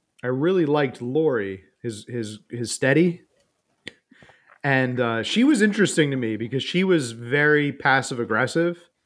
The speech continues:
in a very funny way. Um, like when he, the first scene where they're together in the car, and, uh, he says to her that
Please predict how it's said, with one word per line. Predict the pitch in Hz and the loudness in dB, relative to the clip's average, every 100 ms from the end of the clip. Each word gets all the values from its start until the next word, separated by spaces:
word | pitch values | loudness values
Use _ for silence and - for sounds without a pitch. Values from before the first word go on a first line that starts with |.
| _ _ - | _ _ -16
in | 117 | -12
a | |
very | 117 185 170 | 0 2 2
funny | 120 170 160 127 | 2 0 0 0
way. | 123 107 80 - _ _ _ _ _ _ - | 0 0 -4 -10 _ _ _ _ _ _ -6
Um, | 117 110 107 107 139 131 143 | -2 -2 -6 -10 -12 -14 -4
like | 135 131 135 | 0 0 2
when | 139 | 0
he, | 135 160 | 0 -2
the | 151 - 151 135 | -4 -4 0 0
first | 147 185 - | 2 0 2
scene | 185 170 | 0 2
where | 160 | 4
they're | 151 | 4
together | 135 127 147 143 127 | 2 2 2 2 0
in | |
the | 110 | -4
car, | - 143 131 113 - _ _ _ _ _ _ - - | -2 2 4 2 -4 _ _ _ _ _ _ -16 -6
and, | 123 123 123 117 | -4 -4 -4 -4
uh, | 107 104 104 | -4 -4 -4
he | 135 131 | -4 -2
says | 147 135 123 120 | 2 2 2 0
to | - 127 | -6 -2
her | 127 117 107 | 0 0 -2
that | 110 107 | -4 -6